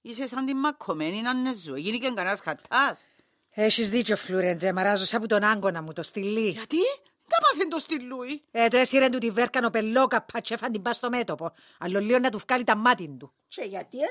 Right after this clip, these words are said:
Speaker 3: τον εμαντατέψετε στον Τουρκόπουλο, Ανεζού;
Speaker 2: Γιατί εν τίποτε τσούρα, κόρη, και να τον μαντατέψουμε στον Τουρκόπουλο, α;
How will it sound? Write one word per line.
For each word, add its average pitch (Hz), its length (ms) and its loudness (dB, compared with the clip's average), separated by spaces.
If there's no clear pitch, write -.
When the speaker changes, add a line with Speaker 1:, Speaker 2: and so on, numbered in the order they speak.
Speaker 3:
τον 453 200 -6
εμαντατέψετε 208 720 -2
στον 185 220 -2
Τουρκόπουλο, 180 540 2
Ανεζού; 196 760 4
Speaker 2:
Γιατί 233 340 8
εν 302 100 8
τίποτε 311 400 2
τσούρα, 285 460 2
κόρη, 294 220 6
και 277 120 -6
να 269 120 -2
τον 269 120 -2
μαντατέψουμε 262 600 -2
στον 247 200 -4
Τουρκόπουλο, 262 640 0
α; 202 100 -2